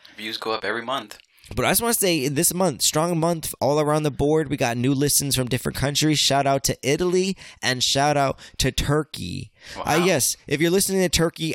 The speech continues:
Speaker 2: I, I just wanna tell you, um, I value, I value you as a listener, but, uh, you, you have to, you have to recognize the Armenian genocide. Come on now, you, it's, it's been a hundred plus years.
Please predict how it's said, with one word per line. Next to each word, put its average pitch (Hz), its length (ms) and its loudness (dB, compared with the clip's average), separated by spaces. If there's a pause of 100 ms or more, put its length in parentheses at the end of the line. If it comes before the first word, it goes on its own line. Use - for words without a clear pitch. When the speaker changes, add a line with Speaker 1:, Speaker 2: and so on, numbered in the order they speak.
Speaker 2:
I, 127 220 0
I 139 120 2
just 143 260 2
wanna 143 220 2
tell 131 240 2
you, 127 380 2 (500)
um, 110 680 0 (400)
I 113 140 2
value, 147 760 2
I 110 140 0
value 139 320 2
you 135 380 2
as 120 160 2
a 113 80 2
listener, 131 680 0 (480)
but, 123 440 2
uh, 107 360 2
you, 120 220 2
you 127 180 0
have 131 380 0
to, 113 220 2
you 120 160 0
have 123 240 2
to 123 100 0
recognize 95 640 -2
the 92 200 -2
Armenian 92 480 0
genocide. 80 600 -2
Come 113 160 0
on 85 180 0
now, 71 320 -6
you, 120 380 2
it's, 135 320 0
it's 131 180 0
been 135 180 -2
a 120 80 0
hundred 131 340 0
plus 123 280 -2
years. 107 540 2